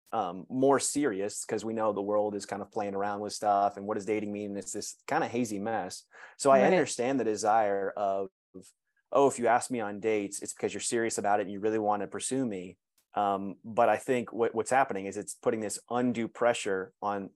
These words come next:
Speaker 1: "Hey, we just need to
Speaker 2: Mm-hmm.
Speaker 1: hang out and spend time together." And if you're going into this with, um, like, one of my experiences is, is being a guy,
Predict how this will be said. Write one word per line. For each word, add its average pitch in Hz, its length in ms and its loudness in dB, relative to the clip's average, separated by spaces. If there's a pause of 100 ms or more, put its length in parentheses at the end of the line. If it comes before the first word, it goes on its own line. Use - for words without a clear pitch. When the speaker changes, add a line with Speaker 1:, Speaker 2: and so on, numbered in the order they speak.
(140)
Speaker 1:
"Hey, 208 160 4
we 214 140 2
just 202 160 4
need 190 120 4
to 190 40 2
Speaker 2:
Mm-hmm. - 20 -2
Speaker 1:
hang 120 300 -4
out 120 200 0
and 104 80 -10
spend 101 240 -4
time 160 260 -2
together." 90 420 -4 (400)
And 110 160 -2
if 104 180 -2
you're 139 100 2
going 117 260 4
into 151 160 2
this 101 400 0
with, 101 340 0 (500)
um, 95 240 -4
like, 98 160 -2
one 131 140 4
of 120 40 2
my 120 120 4
experiences 123 560 -2
is, 104 260 -8
is 101 160 -4
being 107 220 0
a 98 40 -4
guy, 101 440 4